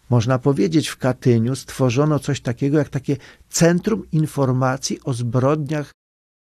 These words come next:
popełnionych przez Armię Czerwoną,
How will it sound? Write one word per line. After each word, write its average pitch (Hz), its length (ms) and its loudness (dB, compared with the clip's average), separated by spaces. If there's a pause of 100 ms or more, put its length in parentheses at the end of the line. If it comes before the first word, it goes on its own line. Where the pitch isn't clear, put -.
(140)
popełnionych 135 720 0 (260)
przez - 320 -2
Armię 139 360 2
Czerwoną, 139 560 0